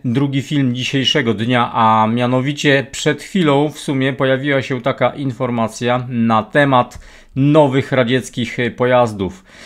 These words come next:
Tak więc, e, naprawdę dzisiaj dzień pełen, pełen, e, dobrych wiadomości. Tak jak zrobiłem wam wcześniej film na temat właśnie, mm, robienia całego eventu, jeszcze tylko chciałem do tego dodać, przez weekend będziecie mieli nie razy dwa, tak jak wyjeżdż-, wyjeżdżacie po-, nowym pojazdem, e,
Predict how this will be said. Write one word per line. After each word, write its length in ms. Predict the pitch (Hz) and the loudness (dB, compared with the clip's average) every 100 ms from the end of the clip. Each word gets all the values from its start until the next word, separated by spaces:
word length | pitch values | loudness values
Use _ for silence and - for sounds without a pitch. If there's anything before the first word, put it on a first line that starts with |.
| - - | -16 -2
Tak 160 | 143 | 0
więc, 340 | 143 147 - 156 | 2 2 0 2
e, 260 | 156 151 | 4 6
naprawdę 480 | 151 180 180 156 160 | 4 6 4 4 2
dzisiaj 480 | 160 180 175 175 139 | 2 4 6 6 6
dzień 460 | 139 160 175 180 - - | 6 6 6 2 -2 2
pełen, 460 | 170 170 170 165 147 | 6 8 6 4 4
pełen, 540 | 165 165 156 156 131 | 6 8 8 6 2
e, 180 | 151 135 | 0 0
dobrych 560 | 127 170 160 127 143 123 | 4 4 4 0 -2 2
wiadomości. 840 | 156 156 139 123 - - 143 151 - - - - - - - | 4 4 4 2 0 -4 -2 -4 -10 -20 -20 -20 -20 -20 -4
Tak 140 | - 185 | 2 4
jak 100 | 151 | 6
zrobiłem 340 | 180 196 185 | 6 8 8
wam 140 | 180 175 | 6 4
wcześniej 380 | 220 208 202 | 4 4 4
film 380 | 185 196 196 185 | 4 4 4 6
na 140 | 180 165 | 4 4
temat 320 | 180 165 147 | 4 4 2
właśnie, 380 | 156 - 165 147 | 0 0 0 0
mm, 400 | 123 156 139 139 | -2 0 2 2
robienia 480 | 151 165 160 151 | 4 4 4 4
całego 380 | - 165 160 143 | 4 4 4 4
eventu, 520 | 143 139 190 170 147 | 2 6 6 6 4
jeszcze 300 | 147 185 208 | 6 6 4
tylko 200 | 196 185 | 4 4
chciałem 240 | 151 196 175 | 6 6 6
do 80 | 175 | 4
tego 240 | 180 165 | 4 4
dodać, 500 | 160 214 147 117 233 | 8 8 8 6 2
przez 360 | - 165 147 147 | 0 2 2 2
weekend 520 | 175 214 156 139 143 | 2 4 4 2 2
będziecie 380 | 147 156 147 160 | -2 -2 -2 0
mieli 300 | 156 147 143 | 2 2 2
nie 260 | 147 190 | 4 6
razy 260 | 220 160 165 | 6 6 2
dwa, 480 | 127 131 127 151 185 | 2 6 8 6 4
tak 200 | 170 135 | -2 -2
jak 180 | 135 | -2
wyjeżdż-, 400 | 135 151 131 135 | 0 0 0 -4
wyjeżdżacie 540 | 127 147 143 139 143 147 | -2 2 2 2 2 0
po-, 160 | 151 | -2
nowym 340 | 139 143 135 123 | 0 2 2 0
pojazdem, 680 | 143 135 135 120 135 131 | 0 4 2 2 0 2
e, 60 | 131 | 0